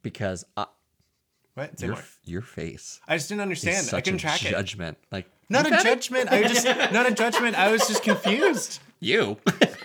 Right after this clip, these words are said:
Speaker 2: Zero percent
Speaker 1: So,
Speaker 2: what my
Speaker 1: I
Speaker 2: inner
Speaker 1: know, it's just
Speaker 2: monologue
Speaker 1: funny.
Speaker 2: was.
Speaker 1: Uh, so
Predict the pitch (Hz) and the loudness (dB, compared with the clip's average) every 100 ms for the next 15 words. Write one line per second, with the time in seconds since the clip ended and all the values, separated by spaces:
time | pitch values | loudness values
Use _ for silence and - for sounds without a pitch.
0 | - - - - - - - 622 - - | -18 -20 -20 -20 -20 -20 -12 -12 -6 -6
1 | - - 226 - 120 127 135 147 202 220 | -6 -10 -12 -12 -10 -4 -2 0 2 4
2 | 240 233 214 - 208 185 180 156 135 110 | 4 4 -2 8 12 12 12 8 6 6
3 | - - 123 120 117 110 90 - - - | 4 0 0 0 0 0 0 -4 -10 -18
4 | - 117 117 113 - - 170 156 123 117 | -2 2 4 2 -2 -4 2 4 6 6
5 | 113 - | 4 0